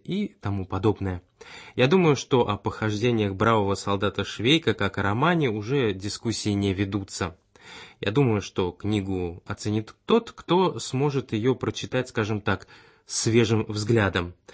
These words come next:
Тот, кто сможет читать непредвзято. Это чешской публике даётся нелегко. В этом смысле иностранцам легче, потому что они подходят к роману без предрассудков, без заранее сформировавшегося мнения.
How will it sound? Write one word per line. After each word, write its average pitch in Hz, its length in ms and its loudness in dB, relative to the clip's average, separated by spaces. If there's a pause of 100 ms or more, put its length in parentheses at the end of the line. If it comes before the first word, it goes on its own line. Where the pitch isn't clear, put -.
(340)
Тот, 175 280 6
кто - 180 0
сможет 117 680 0
читать 120 500 -2
непредвзято. 104 960 -2 (580)
Это 156 240 -4
чешской 127 380 -4
публике 98 420 -6
даётся 87 420 -4
нелегко. 92 520 -6 (600)
В 107 60 -2
этом 110 200 4
смысле 135 580 0
иностранцам 165 800 -2
легче, 120 440 2
потому 113 360 -4
что - 200 -4
они 123 220 0
подходят 110 520 -2
к - 100 -12
роману 123 440 2
без 113 280 0
предрассудков, 113 880 -2 (320)
без 135 440 6
заранее 127 840 0
сформировавшегося 104 1040 -2
мнения. 92 500 -2